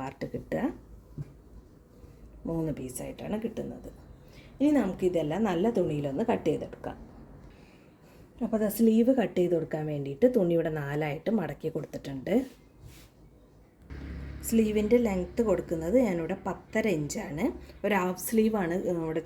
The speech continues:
ചെയ്യുന്നത്, അതുകൊണ്ട് ഒരു പത്തര ഇഞ്ച് ഞാൻ ഇവിടെ മാർക്ക് ചെയ്ത് കൊടുക്കുന്നുണ്ട്.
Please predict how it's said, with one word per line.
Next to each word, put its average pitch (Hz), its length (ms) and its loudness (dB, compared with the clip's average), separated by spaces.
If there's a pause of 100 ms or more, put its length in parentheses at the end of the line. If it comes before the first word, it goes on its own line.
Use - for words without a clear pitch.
ചെയ്യുന്നത്, 156 420 0
അതുകൊണ്ട് 165 280 -2
ഒരു 180 120 -6
പത്തര 233 400 -4 (140)
ഇഞ്ച് 151 260 -2 (520)
ഞാൻ - 100 -4
ഇവിടെ 160 140 -2 (100)
മാർക്ക് 147 260 -8
ചെയ്ത് 135 200 -8
കൊടുക്കുന്നുണ്ട്. 139 480 -10